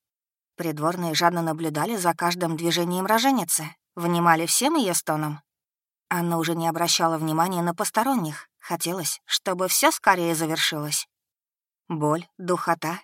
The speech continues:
и напряженное состояние дико выматывали. Ей хотелось кричать,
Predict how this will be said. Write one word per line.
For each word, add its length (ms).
и 100
напряженное 680
состояние 880
дико 360
выматывали. 720
Ей 200
хотелось 460
кричать, 520